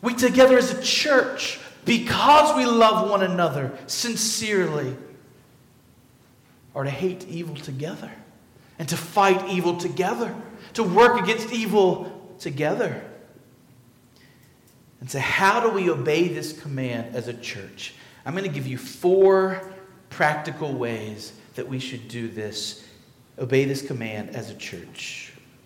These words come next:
So number one, we should abhor evil by learning to identify and expose evil as evil. We should abhor evil by learning to identify and expose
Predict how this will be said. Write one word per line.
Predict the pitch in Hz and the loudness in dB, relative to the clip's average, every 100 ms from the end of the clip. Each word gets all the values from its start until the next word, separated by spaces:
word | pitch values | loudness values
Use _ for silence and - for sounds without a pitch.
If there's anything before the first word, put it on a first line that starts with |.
| _ - - | _ -20 -18
So | 139 | -8
number | 147 160 | -4 0
one, | 175 135 113 113 - - - - _ _ _ _ - - _ _ _ _ - | 0 0 -4 -6 -14 -16 -20 -20 _ _ _ _ -20 -20 _ _ _ _ -10
we | 131 202 | -6 -4
should | - 180 165 | 0 0 2
abhor | 143 - - 170 170 175 151 | 0 0 -4 -4 -2 -4 -6
evil | 143 123 110 104 101 - - - | -6 -6 -8 -10 -12 -16 -14 -6
by | 123 | -4
learning | 123 131 135 139 139 | -2 -2 -4 -6 -8
to | - 117 | -8 -8
identify | 110 117 131 175 180 185 180 190 208 - - - _ _ _ _ - | -8 -8 -8 -8 -8 -4 -4 -4 -8 -14 -20 -20 _ _ _ _ -10
and | 131 | -8
expose | 123 - - - 170 151 120 95 92 - - - 156 | -6 -8 -10 -4 -2 0 -2 -4 -8 -12 -16 -16 -10
evil | 156 131 98 90 101 - - _ - | -8 -8 -10 -12 -14 -20 -20 _ -14
as | 117 113 | -12 -10
evil. | 120 110 113 - - _ - - - _ _ _ _ _ _ _ _ _ _ _ - | -12 -12 -14 -20 -20 _ -20 -20 -20 _ _ _ _ _ _ _ _ _ _ _ -8
We | 151 | -4
should | 156 143 | -2 0
abhor | 131 156 185 269 - | -2 2 2 4 0
evil | 156 139 139 | -4 -4 -2
by | 135 | 0
learning | 131 139 147 147 | 0 -2 -6 -8
to | 135 | -6
identify | 120 117 147 175 202 180 196 180 185 | -6 -6 -8 -6 -6 -2 0 2 2
and | 190 151 139 | 0 -4 -8
expose | 135 - - - 185 151 120 120 117 | -8 -8 -8 -2 2 2 0 -4 -10